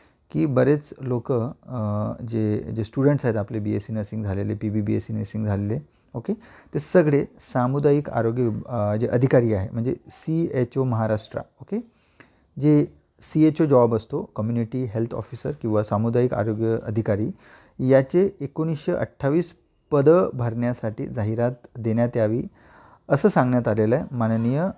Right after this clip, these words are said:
मंत्री यांच्याकडून, ओके. हे जबाबदारी कोणाला दिलेलं आहे? सहसंचालक राष्ट्रीय आरोग्य अभियान मुंबई, ओके. सगळ्यांना माहिती आहे दोन हजार तेवीसमध्ये शेवटची सीएचओची व्हॅकन्सी आली होती, त्यानंतर अजूनही मोठी व्हॅकन्सी नाही आलेली आहे.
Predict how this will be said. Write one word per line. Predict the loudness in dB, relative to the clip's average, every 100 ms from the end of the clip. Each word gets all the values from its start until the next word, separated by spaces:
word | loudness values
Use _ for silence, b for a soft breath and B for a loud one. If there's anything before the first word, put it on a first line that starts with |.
| -4
मंत्री | -2 0 0 -2 -2 -6 -2
यांच्याकडून, | 0 0 -2 -4 -6
ओके. | -8 -8 -8 _ b b b _ 4
हे | 6 6 0 -2
जबाबदारी | 0 2 0 0
कोणाला | -2 -2 -2
दिलेलं | -2 0 0
आहे? | 0 0 -2 -6 _ _ -2
सहसंचालक | -2 -2 -4 -4 -4 -2
राष्ट्रीय | -2 -2 -2 0
आरोग्य | 0 -2 -2 -2 -4 -8
अभियान | -8 -4 -2 0
मुंबई, | -2 -2 -6
ओके. | -8 -8 -12 B B B
सगळ्यांना | 0 2 4
माहिती | 4 2 0
आहे | -2
दोन | 0
हजार | 0 0 0
तेवीसमध्ये | 0 2 0 -2 -2 0 -2 -4 _ -20 -6
शेवटची | 0 2 2 0 -2 0 -2
सीएचओची | -2 -2 -2 -4
व्हॅकन्सी | -4 -2 -4 -4
आली | -6 -6
होती, | -8 -12 -4
त्यानंतर | -2 0 0 0 -2 -6 B B B
अजूनही | 0 2 4 4 2 -2
मोठी | -4 -2 0
व्हॅकन्सी | 0 0 -2 -4
नाही | -2 0 2
आलेली | 2 0
आहे. | -2